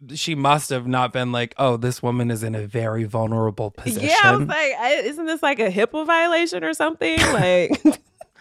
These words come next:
Speaker 1: Yeah.
Speaker 2: "I don't like this."
Speaker 1: It's not very professional. <laughs>
Speaker 2: Yeah, that was my <laughs> "Where are the camera?" moment, so.
Speaker 1: Um, yeah, that's very awkward. I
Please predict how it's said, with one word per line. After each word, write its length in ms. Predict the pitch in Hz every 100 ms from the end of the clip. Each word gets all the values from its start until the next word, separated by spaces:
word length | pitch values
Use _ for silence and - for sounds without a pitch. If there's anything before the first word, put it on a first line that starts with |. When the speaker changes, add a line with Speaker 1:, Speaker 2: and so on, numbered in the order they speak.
| - - - - -
Speaker 1:
Yeah. 460 | 147 170 135 143 -
Speaker 2:
"I 60 | 196
don't 220 | 247 277
like 220 | 294 269
this." 360 | 208 285 214 -
Speaker 1:
It's 180 | 156 -
not 220 | 156 160
very 240 | 147 143 131
professional. 880 | - 123 - 123 120 131 - - -
<laughs> 160 | - -
Speaker 2:
Yeah, 200 | 196 180
that 100 | 175
was 140 | 202 208
my 140 | 214
<laughs> 40 | 311
"Where 280 | 302 277
are 100 | 277
the 160 | 302 330
camera?" 500 | 330 277 285 277 277
moment, 560 | 262 233 214 180 185 -
so. 460 | - - - - - _ _ -
Speaker 1:
Um, 460 | 147 135 127 123 117 -
yeah, 180 | 143 131
that's 260 | 117 131 -
very 300 | 120 113 104
awkward. 480 | 101 - - - 123 302
I 440 | 139 147 151 165